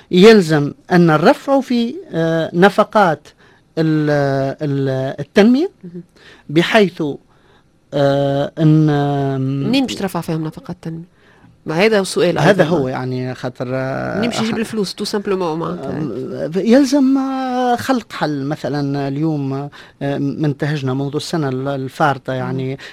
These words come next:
Speaker 1: حاولنا أن نكبروا ال-، ال-، الأسيات متاع ال-، متاع ال-، الشركات اللي تدفع الأداءات، وندخلوا بها في، آه، نظام حقيقي مش نظام فورفيتار.
Speaker 2: مهم.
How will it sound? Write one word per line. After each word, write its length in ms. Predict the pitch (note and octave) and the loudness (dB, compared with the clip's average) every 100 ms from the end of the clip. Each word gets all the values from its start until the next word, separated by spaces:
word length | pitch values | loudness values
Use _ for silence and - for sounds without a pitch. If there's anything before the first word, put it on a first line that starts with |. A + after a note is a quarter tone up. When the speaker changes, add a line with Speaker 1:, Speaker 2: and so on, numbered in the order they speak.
| - | -8
Speaker 1:
حاولنا 520 | - D3 D#3 C#3+ - | 0 2 2 0 -2
أن 80 | C#3 | -4
نكبروا 680 | C#3+ - D#3+ C3 C#3 C#3 B2+ | -4 -4 -4 -4 -4 -2 -2
ال-، 400 | B2 B2+ C3+ C#3 - - - | -4 -8 -10 -12 -18 -20 -10
ال-، 600 | C3 C3 B2+ C3+ C3+ - C3+ | -8 -6 -6 -6 -10 -10 -8
الأسيات 640 | C3+ - E3 D#3 C#3 - | -8 -6 -4 -4 -6 -10
متاع 320 | B2 C3+ A#2 | -12 -12 -12
ال-، 400 | B2 A#2+ A#2+ C3+ - - _ | -12 -10 -10 -12 -16 -20 _
متاع 340 | C3+ B2+ C#3+ B2+ | -8 -6 -6 -6
ال-، 560 | C#3 B2+ C#3 C#3 C3 | -8 -10 -10 -12 -12
الشركات 680 | C#3 - C#3 B2+ - C#3+ C3 - | -12 -10 -8 -8 -8 -8 -8 -10
اللي 300 | B2+ B2+ B2+ | -12 -12 -12
تدفع 320 | - C3 C3+ A#2+ | -12 -12 -10 -12
الأداءات، 720 | - C3+ C3+ D3 C#3 C3+ D3 | -10 -12 -10 -6 -8 -8 -12
وندخلوا 500 | C3+ D3 - D#3 C#3+ | -8 -8 -10 -10 -6
بها 240 | D3 C#3 | -4 -6
في، 260 | - C#3 C3 - - - | -6 -8 -8 -14 -16 -10
آه، 100 | C#3 | -4
نظام 480 | D3 C#3+ D3+ C#3+ B2+ | -2 -2 -4 -4 -6
حقيقي 580 | D3 - C#3+ C3 C3 | -8 -6 -8 -8 -8
مش 260 | B2+ B2+ - | -8 -8 -8
نظام 600 | C3+ C3 B2 A#2+ B2 B2 | -8 -6 -8 -8 -12 -14
فورفيتار. 680 | - C3+ - B2+ - C3+ D3+ | -10 -10 -8 -10 -6 -6 -6
Speaker 2:
مهم. 240 | F3+ F#3 | -8 -8